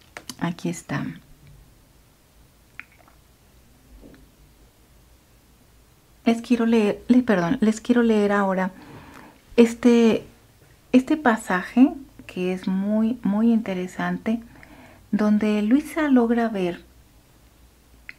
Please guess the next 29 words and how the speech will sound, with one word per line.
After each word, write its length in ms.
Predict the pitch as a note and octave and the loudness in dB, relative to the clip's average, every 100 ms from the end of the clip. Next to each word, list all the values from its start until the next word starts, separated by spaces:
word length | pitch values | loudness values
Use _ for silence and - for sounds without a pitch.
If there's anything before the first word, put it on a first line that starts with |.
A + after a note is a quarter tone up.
| - - - - - | -20 -20 -20 -18 -10
Lu-, 300 | F#3 G3+ A#3 | -6 -2 0
Luisa 380 | A#3+ B3+ C4 | 4 4 4
logra 320 | B3+ A3 G#3 G3+ | -2 0 -2 -2
ver 240 | F#3 F3+ | -4 -6
como 400 | G3 F#3+ F3+ F3 - - - - | -6 -4 -4 -8 -14 -20 -20 -4
en 160 | G#3+ G#3+ | 0 2
este 400 | A3+ - A#3+ A3 | 0 -2 -2 -2
despertar 720 | G3+ G3 - F#3 - F3+ F#3 | -4 -8 -6 -8 -4 -6 -4
de 100 | G#3 | -8
conciencias, 800 | G3+ F3+ F3+ E3 F3 - F#3 - - - - - - _ - | -8 -10 -8 -10 -10 -8 -10 -12 -20 -20 -20 -20 -20 _ -2
¿quién 240 | B3 B3 | 6 8
es 120 | C4+ | 6
Jesús? 640 | B3+ F#3+ - E3+ D#3+ - - _ _ _ _ _ _ - _ - | 4 -6 -8 -12 -12 -14 -20 _ _ _ _ _ _ -20 _ -6
¿Y 120 | G3 | -6
quién, 560 | - G3+ G3+ G#3 B3+ - | -8 -6 -4 -2 -2 -4
y 120 | G3+ | -6
quién 300 | - G#3+ G3+ | -4 -4 -2
es 240 | F#3+ - | -4 -10
Él? 220 | D#3+ E3 F3 _ _ _ _ _ _ _ - | -14 -14 -18 _ _ _ _ _ _ _ 2
¿Quién 220 | C4 B3 | 6 6
eres 360 | A3+ G3+ - | 4 -4 -10
tú? 120 | - E3 E3 - | -14 -14 -14 -12
¿Y 140 | F#3 | -12
quién 280 | - G3+ G3+ | -10 -10 -8
soy 240 | - F#3 | -8 -10
yo? 260 | E3+ D#3+ D3+ D3 - _ _ _ _ _ _ _ _ _ _ _ _ _ _ _ - | -10 -10 -10 -12 -20 _ _ _ _ _ _ _ _ _ _ _ _ _ _ _ -12
Déjenme 520 | F#3 F#3+ - G3 F#3+ | -10 -8 -10 -10 -10
ver 340 | F3+ G#3+ B3 B3 | -8 -2 -2 -4
por 340 | - G#3+ G#3+ | -8 -10 -10